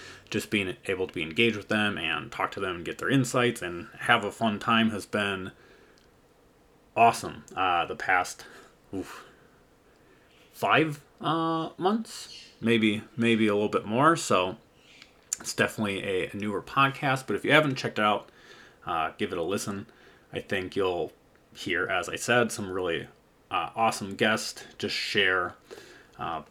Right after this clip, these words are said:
all sorts of their different experience and, and linking their board game experiences to other interests that they have. So that's kind of, uh, the point there. But that was, uh, one of,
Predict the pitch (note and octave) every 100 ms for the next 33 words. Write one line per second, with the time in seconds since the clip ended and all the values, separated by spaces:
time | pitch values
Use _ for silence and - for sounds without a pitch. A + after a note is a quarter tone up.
0 | _ _ - G#2+ - G2+ - D#2 A2 A2+
1 | G#2+ A2+ A2 F#2+ - A2+ A2 G#2+ G#2+ -
2 | E2 E2+ G2+ A2 A2+ A2+ A2 G#2 G#2 -
3 | _ _ _ _ - _ - A2+ G#2+ G#2
4 | G2+ F#2+ F#2+ E2 - C#3 B2+ A#2+ A#2+ -
5 | - - E2+ G#2 - E2+ - - - -
6 | - C3 - A#2 G#2 - - - - -
7 | _ F#2+ F2+ D2 - G2 - - - -
8 | - - - B2+ B2 A#2 A2+ - - -
9 | G2 G2 G#2+ A2+ A2+ G2+